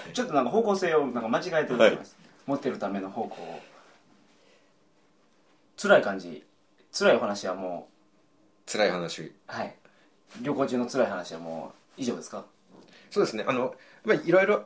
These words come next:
Speaker 2: あるんですけど、
Speaker 1: はい。
Speaker 2: なんか話してるとキリがない。
Speaker 1: はい、はい、はい。
Speaker 2: で、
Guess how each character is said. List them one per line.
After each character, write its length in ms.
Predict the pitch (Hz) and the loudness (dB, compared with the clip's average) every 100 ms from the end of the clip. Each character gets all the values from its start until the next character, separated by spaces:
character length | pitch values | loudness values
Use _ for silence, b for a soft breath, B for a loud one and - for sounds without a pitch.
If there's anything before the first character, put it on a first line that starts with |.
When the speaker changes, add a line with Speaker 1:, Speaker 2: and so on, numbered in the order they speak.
| - | -2
Speaker 2:
あ 80 | - | -2
る 80 | 214 | -2
ん 40 | |
で 80 | 143 | -4
す 100 | - | -6
け 100 | 85 | -4
ど、 280 | 95 90 - | 2 2 0
Speaker 1:
は 160 | 120 | -4
い。 20 | |
Speaker 2:
な 40 | 113 | -4
ん 20 | |
か 60 | 110 | -2
話 100 | 127 | -4
し 20 | - | -4
て 60 | |
る 60 | - | -6
と 60 | |
キ 160 | - 117 | -4 -4
リ 80 | 113 | 0
が 120 | 101 | -2
な 120 | 76 | -2
い。 40 | - - - | -10 -14 -2
Speaker 1:
は 140 | 147 | 0
い、 20 | |
は 40 | 117 | 0
い、 40 | |
は 280 | 98 101 - | -4 -10 -14
い。 40 | |
Speaker 2:
で、 100 | - | -16